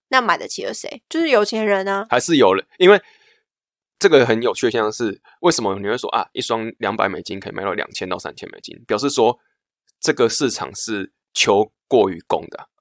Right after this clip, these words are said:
Speaker 2: 你懂吗？不是供过于求，
Speaker 1: 嗯。
Speaker 2: 是求过于供嘛。
Speaker 1: 嗯。
Speaker 2: 我很多人想要，但是东西就这么少，所以它有这个市价。
Speaker 1: 对，僧多粥。
Speaker 2: 对，就是比方说，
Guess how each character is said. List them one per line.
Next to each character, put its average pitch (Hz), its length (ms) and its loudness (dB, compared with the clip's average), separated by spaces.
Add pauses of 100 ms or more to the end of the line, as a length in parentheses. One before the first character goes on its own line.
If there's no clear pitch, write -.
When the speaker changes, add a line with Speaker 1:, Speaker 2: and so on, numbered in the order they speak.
Speaker 2:
你 113 100 -14
懂 76 160 -6
吗？ - 160 -18
不 - 80 -10
是 113 140 -8
供 113 240 0
过 95 160 0
于 85 40 -8
求， - 140 -10
Speaker 1:
嗯。 104 40 -10
Speaker 2:
是 - 80 -8
求 98 120 0
过 98 220 4
于 90 120 -6
供 - 220 -4
嘛。 - 80 -20 (240)
Speaker 1:
嗯。 - 220 -12
Speaker 2:
我 107 100 -8
很 117 140 -2
多 165 100 6
人 147 80 8
想 95 180 -4
要， 110 180 2
但 110 140 -2
是 117 140 -6
东 113 180 0
西 110 140 -8
就 107 100 -4
这 101 120 -6
么 82 100 -14
少， - 300 -14 (500)
所 160 160 4
以 - 20 4
它 160 120 4
有 123 80 4
这 131 80 -2
个 117 120 0
市 104 80 -6
价。 - 80 0
Speaker 1:
对， - 40 2
僧 - 0 -
多 - 80 2
粥。 104 320 0
Speaker 2:
对， 120 160 4
就 170 100 4
是 170 60 0
比 147 60 4
方 135 80 4
说， 165 200 2